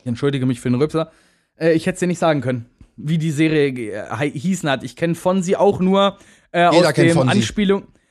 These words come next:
Speaker 1: Nein, ich kenn
Speaker 2: Ey.
Speaker 1: Fonzie nur durch Scrubs. Ich kenn Fonzie nur durch Scrubs.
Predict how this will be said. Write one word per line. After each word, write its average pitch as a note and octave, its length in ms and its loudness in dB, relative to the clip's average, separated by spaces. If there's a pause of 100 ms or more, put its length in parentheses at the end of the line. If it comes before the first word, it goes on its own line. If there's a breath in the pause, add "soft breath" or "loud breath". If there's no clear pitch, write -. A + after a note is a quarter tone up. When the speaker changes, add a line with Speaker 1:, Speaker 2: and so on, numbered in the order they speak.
(120)
Speaker 1:
Nein, A3+ 180 2
ich G3+ 120 -2
kenn G#3 160 2
Speaker 2:
Ey. - 80 0
Speaker 1:
Fonzie F#3+ 240 4
nur G3+ 120 4
durch F#3 140 0
Scrubs. - 460 -2 (260)
Ich - 160 -10
kenn G3 180 0
Fonzie A3+ 420 2
nur A#3+ 120 4
durch A#3 160 0
Scrubs. - 440 -4